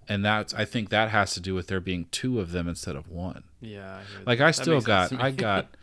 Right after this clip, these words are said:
Speaker 1: I got all the, the first time trials of punishments. Like,
Speaker 2: True,
Speaker 1: we'll, we'll
Speaker 2: you also
Speaker 1: try.
Speaker 2: get the first try.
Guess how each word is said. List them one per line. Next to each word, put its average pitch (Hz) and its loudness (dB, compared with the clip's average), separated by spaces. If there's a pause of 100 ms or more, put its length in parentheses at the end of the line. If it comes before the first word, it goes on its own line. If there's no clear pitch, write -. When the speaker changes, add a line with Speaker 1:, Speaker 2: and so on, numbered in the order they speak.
(360)
Speaker 1:
I 156 2
got 139 6
all 101 6
the, 87 -2
the 95 -4
first - -2
time 98 0
trials 95 2
of 87 -8
punishments. 107 -2
Like, 95 -4
Speaker 2:
True, 214 0
Speaker 1:
we'll, 196 4
we'll 117 0
Speaker 2:
you 127 6
also 190 4
Speaker 1:
try. 180 4
Speaker 2:
get 147 0
the 127 0
first - -4
try. 202 0